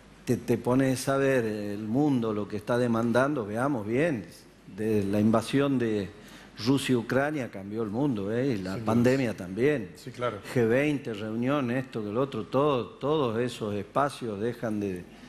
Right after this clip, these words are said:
Speaker 1: de tener efecto, hay un realineamiento. Y yo creo que nosotros tenemos que establecer reglas claras, no tenemos que politizar la política exterior, creo que tenemos que hacer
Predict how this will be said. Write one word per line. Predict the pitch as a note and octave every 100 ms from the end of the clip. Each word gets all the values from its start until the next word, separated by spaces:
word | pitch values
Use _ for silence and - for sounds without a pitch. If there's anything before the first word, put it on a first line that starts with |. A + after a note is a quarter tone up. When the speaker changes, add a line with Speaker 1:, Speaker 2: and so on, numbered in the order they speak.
| - - -
Speaker 1:
de | A2+
tener | G#2+ A#2+ C3 B2
efecto, | A2+ C3+ C3+ B2
hay | C3+ C3+
un | A#2
realineamiento. | A2 A#2+ A#2+ B2 A#2+ A#2 B2 D#3+ D3 A#2+ G#2+ F2+ - - - -
Y | A#2+
yo | C#3+
creo | C#3+ F3 E3
que |
nosotros | E3 C#3 E3 D#3+ E3+
tenemos | B2+ C#3+ D#3 D3
que | A#2+
establecer | A2+ C3 C3 B2+ C#3+ B2
reglas | C3 A#2+ A2
claras, | C3+ D3 D3+ D3+ C#3+ - A#2
no | A#2+ D3 E3
tenemos | D#3 C#3+ C3+ B2
que | A#2+
politizar | B2+ B2 A#2+ B2+ B2 C3+
la | B2 A#2+
política | A#2+ A#2 A#2 G#2+
exterior, | F#2 A#2+ G#2+ C3 C#3 C#3 - - - - - - - -
creo | A#2 B2
que | A#2
tenemos | A2+ A#2+ C#3 D3 C#3+
que | - C3
hacer | B2 C#3+ B2